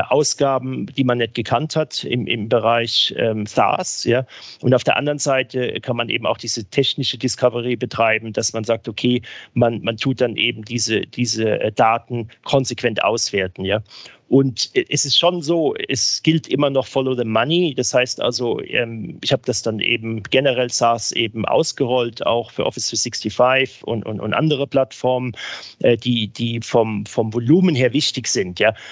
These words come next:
Auf der anderen Seite eben, aber trotzdem braucht man auch einen Überblick, ähm, eben in, in der Firma, dass man eben weiß, wo sind die Daten oder, äh, und, äh, wenn auch die Ausgaben nicht so groß sind, sollten wirklich alle saas-Applikationen dann bekannt sein.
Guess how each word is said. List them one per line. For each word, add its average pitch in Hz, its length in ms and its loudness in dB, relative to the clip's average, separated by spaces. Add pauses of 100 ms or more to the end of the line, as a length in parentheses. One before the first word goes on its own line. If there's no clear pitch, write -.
Auf - 180 0
der - 140 2
anderen 170 280 2
Seite 143 380 0
eben, 120 240 -2
aber 120 140 2
trotzdem 131 400 -2
braucht 120 280 0
man 123 120 -4
auch 113 140 -2
einen 110 220 0
Überblick, 139 720 0
ähm, 117 420 0 (100)
eben 113 320 -4
in, 117 180 -6
in 113 100 -6
der 110 120 2
Firma, 123 480 2 (300)
dass - 220 0
man 113 120 0
eben 117 200 -4
weiß, 117 460 2
wo 127 160 2
sind 127 300 -2
die 123 100 -2
Daten 120 520 2
oder, 117 340 -2
äh, - 180 -6
und, 117 420 -6
äh, 113 200 0
wenn 120 100 2
auch 113 140 2
die - 100 -2
Ausgaben 120 360 0
nicht 117 140 -6
so 117 100 -2
groß 135 340 2
sind, 135 240 -2
sollten 123 420 0
wirklich - 380 -2
alle 127 400 4 (240)
saas-Applikationen 117 1120 0
dann 107 160 0
bekannt 104 360 -2
sein. 98 280 -4